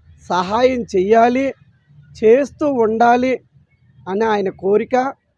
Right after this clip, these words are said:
మరి అందులో ఒక ప్రయత్నం ఉందండి. ఆయన,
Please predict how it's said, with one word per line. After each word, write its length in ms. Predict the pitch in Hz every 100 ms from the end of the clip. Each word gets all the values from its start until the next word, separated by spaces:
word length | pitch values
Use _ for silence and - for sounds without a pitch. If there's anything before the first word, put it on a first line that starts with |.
| _ _ _
మరి 160 | 185 220
అందులో 600 | 214 220 254 277 285 269
ఒక 180 | 220 240
ప్రయత్నం 580 | - 233 247 - 262
ఉందండి. 440 | 220 185 170 156 147 _ _ _ _ 175
ఆయన, 420 | 185 208 233 208